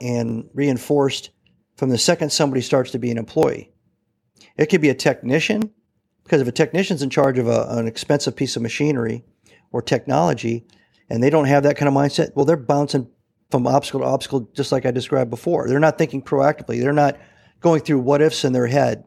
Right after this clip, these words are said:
They're not mapping out all kinds of logic trees to try to anticipate things that may go wrong. They just wait till it goes wrong. Well, leaders do the same thing. You can have a, a, a wide scale negative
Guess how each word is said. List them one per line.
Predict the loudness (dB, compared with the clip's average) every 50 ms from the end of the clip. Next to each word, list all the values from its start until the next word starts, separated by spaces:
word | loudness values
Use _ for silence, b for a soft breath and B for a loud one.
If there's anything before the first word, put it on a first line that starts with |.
| _
They're | -4 -2
not | 0 0
mapping | 2 2 4 2 2 2 2 2 2
out | 2 2 2
all | 0 0
kinds | 0 0 -2 -2
of | 0
logic | 0 2 2 2 0 -2 -6 -8
trees | -8 -8 -6 -4 -4 -4 -6 -8 -10 b b b b b b b b
to | -12
try | -2 0 2 2
to | 2 2
anticipate | 0 -4 -6 -4 -4 -2 0 -2 -2 -2 -2 -2 -2 -4 -6 -10 -16 _ _ _ _ _ _ _ _ _ _ _ _
things | 0 2 2 0
that | -2 -2
may | -2 -2 0
go | 0 -2
wrong. | -4 -4 -6 -8 -10 -10 -12 -16 _ _ _ _
They | 2 2
just | 2 0 0 0
wait | 0 0 0 0
till | -2 -4 -4
it | -4 -2
goes | -2 -4 -2 -2
wrong. | -2 -2 -2 -4 -6 b b b b b b b b b _
Well, | -2 -2 0
leaders | 2 2 2 2 2 2 0
do | -2 -4
the | -4 -2
same | 0 0 -2 0
thing. | 0 0 0 0 0 -4 -8 _ _ _ _ _ _ _ _ _ _ _ _ _
You | -4 -2 -2 0
can | 2 2
have | 4 4 4 4
a, | 2 2 0 -2 -6
a, | -8 -8 -8 -8 -8 _ _ _ _ _ _ _ _ _ -10 -8
a | -8
wide | -6 -4 0 2 2 2 2 0 -2 -6
scale | -10 -8 -2 0 2 2 4 4 2 2 2 0 -2 -4 -8 _
negative | -8 -2 0 0 2 2 0 0 0 -2 -2 -6 -10 -18 -20